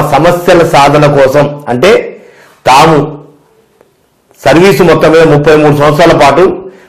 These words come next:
పైసా పైసా కూడబెట్టుకున్న ప్రతి రూపాయి కూడా, "తమ రూపాయి తమకు ఇవ్వండి మహాప్రభు" అంటూ గత రెండేళ్ల నుంచి కూడా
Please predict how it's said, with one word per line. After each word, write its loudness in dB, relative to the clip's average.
పైసా 2
పైసా 2
కూడబెట్టుకున్న 0
ప్రతి -2
రూపాయి 0
కూడా, 0
"తమ 0
రూపాయి 2
తమకు 2
ఇవ్వండి 0
మహాప్రభు" 0
అంటూ 0
గత 0
రెండేళ్ల 2
నుంచి 0
కూడా 0